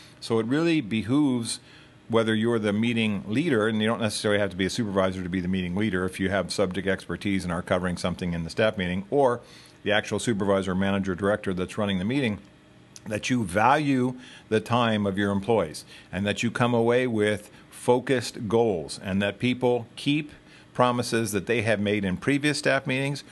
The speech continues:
or they keep promises that they have made, made in this particular staff meeting. That we take care of old business, that we focus on new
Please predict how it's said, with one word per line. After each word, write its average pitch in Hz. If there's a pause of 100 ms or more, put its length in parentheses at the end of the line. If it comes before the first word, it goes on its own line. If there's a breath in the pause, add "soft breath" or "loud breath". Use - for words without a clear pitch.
(180 loud breath)
or 92
they 87
keep 110 (140)
promises 101
that 87
they 98
have 92
made, 95
made 92
in 90
this 92
particular 82
staff 73
meeting. 71 (320 loud breath)
That 87
we 95
take 104
care 104
of 95
old 113
business, 131 (320 loud breath)
that 90
we 90
focus 104
on 95
new 127